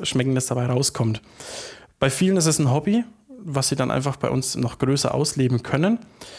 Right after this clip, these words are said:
Wir haben auch ein paar dabei, beziehungsweise zwei, die sind, der eine ist gelernter Metzger, der andere macht grad seinen Metzger, wobei der gelernte Metzger jetzt in der Leitstelle sitzt und der andere, äh, ja, sozusagen von zu Hause her die Metzgerei kennt,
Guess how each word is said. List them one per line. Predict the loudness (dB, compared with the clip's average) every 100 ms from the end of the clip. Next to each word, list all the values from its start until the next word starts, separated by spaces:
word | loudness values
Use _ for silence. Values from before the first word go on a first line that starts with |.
| -20 -20 -20 _ _
Wir | 0 2
haben | 4 2
auch | 0
ein | -2
paar | 0 0 2
dabei, | 2 2 4
beziehungsweise | 2 0 0 0 0 0
zwei, | 0 2 2 2
die | 2
sind, | 2 0 0 -4 -10 _ -10
der | -4
eine | -2
ist | 0 0
gelernter | 2 2 2 2
Metzger, | 2 0 0 2
der | 0
andere | 0 0
macht | 0 0 -2
grad | -2 0
seinen | 0 2
Metzger, | 0 -2 -2 -2
wobei | 0 0 2
der | 2
gelernte | 2 2 2
Metzger | 0 0 0
jetzt | 2 2
in | 2
der | 2
Leitstelle | 2 0 0 2
sitzt | 2 0 0 -4 -10 -14 -12 -12 -14 -20 -20 _
und | 0 2 2 2
der | 2
andere, | 4 4 4 2 -6
äh, | -8 -2
ja, | 0 2 0 -6 -10
sozusagen | -8 -4 -2 -2
von | -2 0
zu | 0 0
Hause | 2 2 2
her | 2
die | 2
Metzgerei | 2 0 0 -2 0
kennt, | 0 0 -2